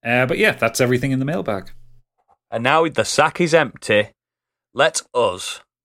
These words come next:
Speaker 2: go to the socials and a sneak preview of what we'll be doing next week.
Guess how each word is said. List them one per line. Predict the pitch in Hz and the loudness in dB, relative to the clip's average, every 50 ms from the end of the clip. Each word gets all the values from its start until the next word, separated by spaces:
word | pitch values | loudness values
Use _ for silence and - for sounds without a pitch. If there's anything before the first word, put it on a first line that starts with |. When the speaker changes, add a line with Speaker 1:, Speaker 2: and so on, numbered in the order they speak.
| _ _ _ - | _ _ _ -2
Speaker 2:
go | 120 135 | -2 -2
to | 143 - 170 | -2 -2 -6
the | 196 196 | -6 -4
socials | - - 202 208 202 - - 139 120 107 | 0 2 2 2 2 2 2 0 0 0
and | 104 110 | -2 -6
a | |
sneak | 104 - - - 113 117 - _ | -4 -6 -6 -6 -6 -8 -10 _
preview | - - 147 139 117 107 104 98 | -6 -4 -4 -4 -2 -2 -4 -4
of | 95 98 | -2 -4
what | 107 - - | -4 -6 -6
we'll | 127 127 | -8 -6
be | 143 170 | -6 -6
doing | 156 - 160 120 85 80 78 80 82 | -4 -2 -2 -2 -2 -4 -12 -14 -14
next | 87 95 101 - - - - - | -12 -12 -12 -12 -14 -16 -16 -12
week. | 87 92 104 120 107 85 - _ - - - _ | -8 -6 -6 -6 -6 -10 -14 _ -20 -20 -20 _